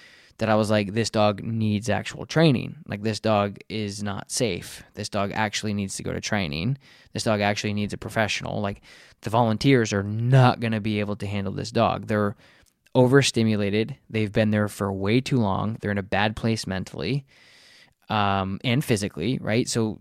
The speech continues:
again, like, th-, like, just like with us, like, yeah, we're eating, but again, they're getting fed corn, uh, every day, essentially, so they don't feel that great.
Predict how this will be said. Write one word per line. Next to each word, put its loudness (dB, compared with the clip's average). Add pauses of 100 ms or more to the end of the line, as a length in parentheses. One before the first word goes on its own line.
again, -2
like, -6
th-, -18
like, -4
just 2
like 0
with 2
us, 2 (300)
like, -8
yeah, 2
we're 2
eating, 2
but -6
again, 0
they're 0
getting -2
fed -2 (600)
corn, 0 (140)
uh, -6
every -2
day, 0
essentially, 0
so -4
they -2
don't -4
feel 0
that -2
great. -4